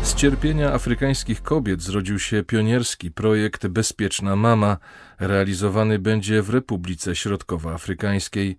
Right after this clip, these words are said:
"Chcemy, aby afrykańskie kobiety mogły godnie rodzić, a ich dzieci nie umierały zaraz po przyjściu na świat",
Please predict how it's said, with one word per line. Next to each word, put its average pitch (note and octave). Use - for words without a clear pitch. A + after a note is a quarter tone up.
"Chcemy, C#3
aby A2+
afrykańskie A#2+
kobiety B2
mogły A#2
godnie A2
rodzić, G2
a F#2+
ich F#2+
dzieci G#2
nie F#2
umierały G#2
zaraz C3
po D3+
przyjściu F2+
na F2+
świat", A2